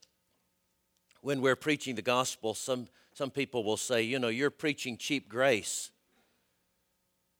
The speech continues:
because it sounds like you're focusing so much on grace that, uh, you're giving permission for, for your people to live like hellions, to do whatever they want to do. But it's quite the contrary.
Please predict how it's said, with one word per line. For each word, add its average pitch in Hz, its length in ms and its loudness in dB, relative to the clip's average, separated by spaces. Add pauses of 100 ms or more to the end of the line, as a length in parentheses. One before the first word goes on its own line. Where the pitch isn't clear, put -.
(300)
because 135 340 2
it 123 80 -2
sounds 175 380 4
like 117 260 4
you're 131 160 2
focusing 120 540 -2
so 175 200 2
much 165 220 2
on 131 160 0
grace 131 480 2 (400)
that, 131 320 4 (400)
uh, 123 240 2
you're 143 240 2
giving 139 300 2
permission 131 520 0
for, 120 380 0 (480)
for 127 220 0
your 123 160 4
people 127 320 -2
to 107 40 -4
live 120 220 0
like 113 160 4
hellions, 123 560 2 (1200)
to 107 60 -16
do 135 160 2
whatever 131 240 8
they 120 80 8
want 139 240 4
to 107 60 0
do. 87 160 -10 (2000)
But 147 60 6
it's 131 100 2
quite 175 260 6
the 123 60 0
contrary. 120 720 2